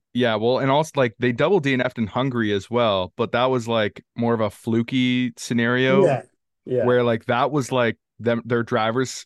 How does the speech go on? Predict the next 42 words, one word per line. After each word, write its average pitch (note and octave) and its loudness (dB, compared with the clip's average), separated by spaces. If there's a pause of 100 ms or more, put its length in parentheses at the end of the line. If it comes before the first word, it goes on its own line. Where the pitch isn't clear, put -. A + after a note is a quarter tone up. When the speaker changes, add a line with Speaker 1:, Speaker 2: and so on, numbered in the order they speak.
(160)
Speaker 1:
literally A#2+ 0
just A2+ -6
miscommunicating A2+ -2
and A2+ -4
then G#2+ -2
costing A2 -4
their G#2+ -2
team G#2+ -4
so - -4
much F#2+ -8
point, E2+ -8
so C#3 -2
many G#2+ -2
points. - -10 (560)
Speaker 2:
Yeah, F3+ 2
and B2+ 0
I C#3 2
wanna D3+ 0
say, C#3 -2
like, A#2+ -4
the B2 -8
Alpines A#2+ -10
were A2+ -8
in G#2+ -8
decent G#2+ -10
positions G2+ -8
at A2 -4
that - -4
time G#2 -4
in G#2+ -4
Melbourne. G#2 -4 (260)
Like, - -6
Speaker 1:
Yeah. A2 -2 (760)
Speaker 2:
that's C#3+ 4
Speaker 1:
Yeah, A#2+ 0
it - 0
Speaker 2:
gotta C3 4
Speaker 1:
looked A#2+ -2
Speaker 2:
be D#3+ 0
Speaker 1:
like, D3 2 (1500)
yeah. G#2 -2 (480)
Okay. G#2 -2